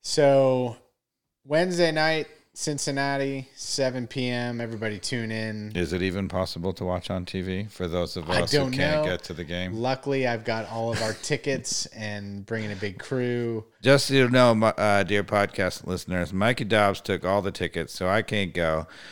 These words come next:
Speaker 2: And now I'm stuck with, you know, probably his Fubo code, and <laughs> I'm gonna see the spinning wheel.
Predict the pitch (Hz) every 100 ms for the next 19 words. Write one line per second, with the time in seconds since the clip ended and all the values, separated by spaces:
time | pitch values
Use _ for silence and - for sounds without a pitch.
0 | - - 90 95 95 92 98 110 113 104
1 | 95 - 110 101 - - 90 95 82 -
2 | 98 87 80 78 73 95 87 80 87 82
3 | 87 - - 98 90 87 82 - 87 82
4 | 82 82 85 101 - 190 143 151 151 143
5 | 151 139 - 147 143 131 113 - 127 -
6 | 107 69 69